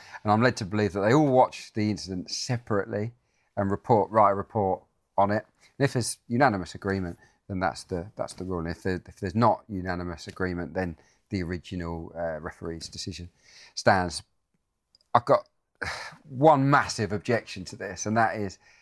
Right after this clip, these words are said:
the facelessness of the panel. Why do they have to be anonymous? Why can't we,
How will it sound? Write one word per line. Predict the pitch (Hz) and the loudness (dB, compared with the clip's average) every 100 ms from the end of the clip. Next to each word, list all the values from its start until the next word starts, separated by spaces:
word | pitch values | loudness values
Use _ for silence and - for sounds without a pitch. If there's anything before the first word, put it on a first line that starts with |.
| _ | _
the | 117 | -8
facelessness | - - 117 110 - 95 - 90 80 | -2 2 2 2 -4 -6 -6 -8 -8
of | 92 - | -10 -10
the | |
panel. | 92 104 85 - 104 _ _ _ _ _ - - _ | -4 -4 -4 -8 -18 _ _ _ _ _ -16 -16 _
Why | 147 156 196 202 208 175 | 0 2 4 0 -6 -14
do | 185 | -8
they | 185 | -6
have | 160 - | -6 -8
to | |
be | 139 143 | -6 -4
anonymous? | 147 - 101 92 _ _ _ _ | -4 -6 -10 -16 _ _ _ _
Why | - 175 | 2 2
can't | 175 170 170 | 2 2 2
we, | 123 120 120 | 2 -2 -2